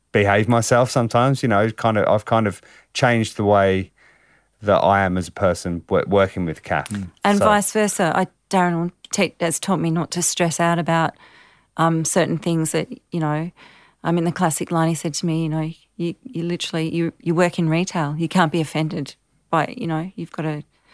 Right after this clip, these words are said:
Speaker 1: Yeah,
Speaker 3: you know."
Speaker 1: you work in a shop, Kath, you know, so
Speaker 3: Don't be, you
Speaker 1: <laughs> don't
Speaker 3: can't be offended by, by people,
Speaker 1: Mm.
Speaker 3: you know. Um, so he has really, he's brought out all the best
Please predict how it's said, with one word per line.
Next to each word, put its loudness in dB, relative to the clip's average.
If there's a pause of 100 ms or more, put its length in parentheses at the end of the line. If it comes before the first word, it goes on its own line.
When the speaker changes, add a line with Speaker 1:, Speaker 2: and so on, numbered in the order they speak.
(200)
Speaker 1:
Yeah, 2
Speaker 3:
you -4
know." 0
Speaker 1:
you 0
work 0
in -4
a -6
shop, -4
Kath, -12 (200)
you -8
know, -4 (240)
so -2
Speaker 3:
Don't 2
be, 2
you 0
Speaker 1:
<laughs> -20
don't -2
Speaker 3:
can't 4
be 2
offended 0
by, 2 (480)
by 4
people, -2
Speaker 1:
Mm. -2
Speaker 3:
you -4
know. 0 (600)
Um, 2 (120)
so 4
he 4
has 0
really, 2 (140)
he's -2
brought 0
out 0 (360)
all 4
the 2
best -2